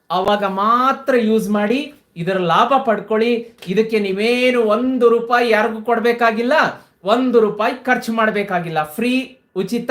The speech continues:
ಉಚಿತ, ಉಚಿತ ರೆಮಿಡಿ ಹೇಳಿದ್ದೀನಿ, ಮಾಡ್ಕೊಳ್ಳಿ. ನಿಮ್ಮ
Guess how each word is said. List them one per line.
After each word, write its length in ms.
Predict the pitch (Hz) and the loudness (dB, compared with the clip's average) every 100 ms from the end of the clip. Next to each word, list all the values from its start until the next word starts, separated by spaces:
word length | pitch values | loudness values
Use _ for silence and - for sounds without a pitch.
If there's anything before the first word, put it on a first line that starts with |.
| 240 | 2
ಉಚಿತ, 340 | 202 202 240 233 | 2 0 -2 0
ಉಚಿತ 340 | 202 202 226 | 0 -2 -2
ರೆಮಿಡಿ 280 | 233 226 226 | 0 0 2
ಹೇಳಿದ್ದೀನಿ, 420 | 220 220 208 190 | 2 2 0 -4
ಮಾಡ್ಕೊಳ್ಳಿ. 540 | 175 196 208 233 262 370 - _ 170 | -2 -2 -2 -2 -4 -6 -16 _ -4
ನಿಮ್ಮ 220 | 196 233 | -2 2